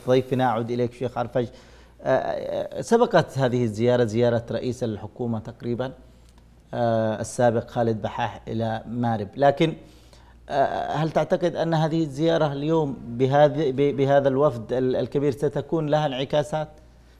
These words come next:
من خلال متابعتك ل-، ل- مسار ال-، مسار الوفد؟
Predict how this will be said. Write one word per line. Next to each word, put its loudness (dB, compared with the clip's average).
من -2
خلال 2
متابعتك 4
ل-، -8
ل- -6
مسار 2
ال-، -4
مسار 0
الوفد؟ -4